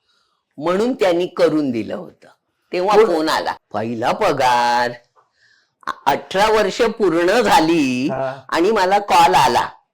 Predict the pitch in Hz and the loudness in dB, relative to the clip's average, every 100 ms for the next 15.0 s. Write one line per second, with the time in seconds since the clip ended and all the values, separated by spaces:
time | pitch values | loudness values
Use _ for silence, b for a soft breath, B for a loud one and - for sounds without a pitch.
0 | _ - 123 117 - 160 - 196 202 196 | _ -10 -8 -8 -4 -4 -2 -2 0 0
1 | 196 185 190 160 - 185 180 - 180 - | 0 0 0 0 0 0 0 -2 -6 -4
2 | 170 165 185 180 160 185 185 151 165 170 | -2 0 0 0 0 -2 -2 -2 0 -2
3 | 196 170 180 170 170 170 165 151 147 170 | -2 -4 -6 -4 -2 -2 -2 -2 2 2
4 | 175 160 160 151 - b b b 135 160 | 4 2 2 0 -4 b b b -8 -4
5 | 170 170 160 147 202 - 240 202 151 143 | -4 -2 -2 -2 -2 -4 0 0 0 -4
6 | 156 240 - 202 196 220 220 202 160 151 | -6 -4 0 2 2 2 0 0 -2 -4
7 | 180 196 196 196 165 147 - - 143 139 | -2 -2 -4 -6 -6 -8 -10 -8 -8 -6
8 | 113 - 95 - _ _ _ - 156 117 | -10 -10 -12 -12 _ _ _ 2 4 2
9 | - - 160 160 - 175 147 135 160 208 | -2 -4 0 2 2 2 2 0 -2 -2
10 | 196 214 190 170 208 202 185 170 170 165 | -2 -2 0 0 0 -2 -4 0 0 2
11 | 160 139 - 113 95 _ _ _ _ _ | 0 -2 -4 -10 -10 _ _ _ _ _
12 | _ - 151 170 175 185 - 254 254 285 | _ -10 -6 -6 -6 -8 -2 -2 0 2
13 | 240 196 156 143 165 190 180 - 160 170 | 2 2 2 2 -2 -4 -8 -8 -10 -4
14 | 170 156 226 - - 185 147 123 131 196 | -2 -2 -4 -6 -4 -2 -2 -4 -4 -4